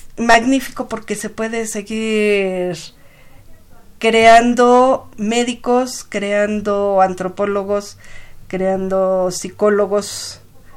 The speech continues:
odontólogos. Entonces, no, na-, n-,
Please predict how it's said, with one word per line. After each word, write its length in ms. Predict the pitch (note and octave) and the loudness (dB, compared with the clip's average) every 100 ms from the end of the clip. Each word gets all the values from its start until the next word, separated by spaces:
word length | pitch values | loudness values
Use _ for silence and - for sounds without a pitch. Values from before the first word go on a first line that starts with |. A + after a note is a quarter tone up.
| - - - | -20 -20 -8
odontólogos. 960 | F#3 F3+ F3+ G3+ G3 F#3+ F#3 F#3+ - - - - - - - - _ - | -6 -4 -4 -2 0 0 -4 -8 -12 -18 -20 -20 -20 -20 -20 -20 _ -10
Entonces, 300 | A3+ A#3 A#3+ | -6 -4 -2
no, 140 | B3 | 0
na-, 300 | C4 C4 B3+ | 0 0 -2
n-, 340 | G#3+ A3+ A3+ | -2 -6 -8